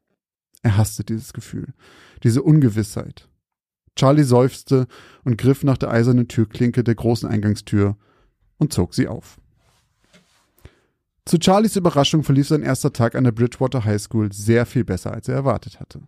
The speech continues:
Miss Carroll, seine Klassenlehrerin, hatte ihn zunächst in der Schule rumgeführt, ihm alle wichtigen Lehrer vorgestellt und dann eine kleine Kennenlernrunde in der Klasse veranstaltet, damit er seine Mitschülerinnen und Mitschüler kennenlernen konnte und andersrum.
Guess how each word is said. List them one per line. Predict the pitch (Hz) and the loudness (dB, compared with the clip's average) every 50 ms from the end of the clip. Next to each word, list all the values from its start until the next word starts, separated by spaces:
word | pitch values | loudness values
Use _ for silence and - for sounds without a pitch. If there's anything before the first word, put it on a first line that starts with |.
| _ _ _ _ _ _ _ _ _ _ | _ _ _ _ _ _ _ _ _ _
Miss | - 151 170 - - | 2 2 2 2 0
Carroll, | - 175 180 185 185 185 180 175 - - - _ | 2 4 4 4 4 4 2 0 -4 -8 -14 _
seine | - 147 147 156 | -2 0 0 0
Klassenlehrerin, | - - 143 135 - - 143 139 135 131 123 127 127 131 120 | 0 0 -2 -2 -2 -2 -2 -2 -2 -2 -4 -4 -4 -2 -2
hatte | 123 135 - 147 | -2 -2 -4 -4
ihn | 151 143 | -6 -4
zunächst | - - 135 131 139 160 160 - | -2 0 2 4 4 2 2 0
in | 170 160 | -4 -6
der | 156 | -4
Schule | - - 165 156 151 | -2 -2 0 0 0
rumgeführt, | 139 127 127 131 127 123 - - 131 131 131 127 - - _ _ _ | 0 0 0 0 -2 -4 -4 -2 -2 -2 -2 -2 -8 -20 _ _ _
ihm | - 147 143 | -8 -6 -2
alle | - 156 175 190 160 | 0 2 2 2 2
wichtigen | 165 160 - 185 170 156 | 0 -2 -4 -4 -2 0
Lehrer | 135 127 131 147 139 143 135 | 2 2 2 2 2 0 -2
vorgestellt | - - 147 143 131 - - - 131 127 127 - | -4 -4 -4 -4 -4 -4 -4 -2 -2 -2 0 2
und | 156 147 | 2 4
dann | 170 190 208 208 | 4 4 4 2
eine | 202 190 180 | 0 0 0
kleine | - - 175 170 170 160 | 0 0 0 0 0 0
Kennenlernrunde | - 160 165 160 139 120 113 117 110 110 110 110 117 | 2 2 2 4 4 2 2 2 2 0 0 0 0
in | 123 131 | -2 -2
der | 131 | -2
Klasse | - - 143 131 - 113 | -2 -2 -4 -4 -4 -6
veranstaltet, | - - 104 107 107 101 - - 110 107 - 117 110 - | -8 -6 -6 -6 -6 -6 -4 -4 -4 -4 -2 -4 -2 -2
damit | 120 113 117 - | -2 -2 0 0
er | 143 | 0
seine | 127 135 135 131 | 2 2 4 4
Mitschülerinnen | 127 135 143 - - - 175 175 151 143 160 165 160 143 | 4 2 2 0 -4 -2 0 0 2 2 2 2 0 0
und | |
Mitschüler | 123 117 - - - 131 117 120 | -2 -4 -6 -6 -4 -4 -2 -4
kennenlernen | 120 - - 110 101 101 98 104 101 107 - | -4 -2 -2 0 0 0 0 -2 -4 -4 -6
konnte | - 101 101 95 - 98 95 95 104 _ _ _ - | -6 -6 -6 -6 -4 -6 -6 -6 -8 _ _ _ -6
und | 160 165 - | -6 -4 -4
andersrum. | 123 98 92 - 92 - - - - - - | -4 -6 -6 -8 -12 -16 -18 -20 -20 -20 -20